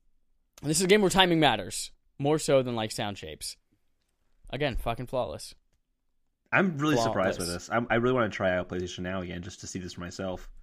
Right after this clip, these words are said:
Speaker 1: Yeah, last month when they made downloading available, they re-, they unlocked the seven-day free trial for everyone
Speaker 2: Mm-hmm.
Speaker 1: again. So if you're curious about it, I'm curious about how your experience would be,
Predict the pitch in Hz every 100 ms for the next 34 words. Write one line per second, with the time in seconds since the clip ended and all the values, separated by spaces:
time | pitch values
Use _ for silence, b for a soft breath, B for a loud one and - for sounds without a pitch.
0 | - - - _ _ - 139 117 - -
1 | 160 233 208 185 151 156 151 147 151 156
2 | 151 123 135 139 135 131 127 120 123 107
3 | 101 101 120 120 117 127 139 135 - 123
4 | 117 120 135 139 127 - 123 - 120 127
5 | 123 123 113 117 104 113 107 104 104 101
6 | 95 117 113 196 - 196 180 147 123 107
7 | 110 - B B 202 240 214 165 156 135
8 | 139 139 123 120 127 123 - 127 123 113
9 | 120 113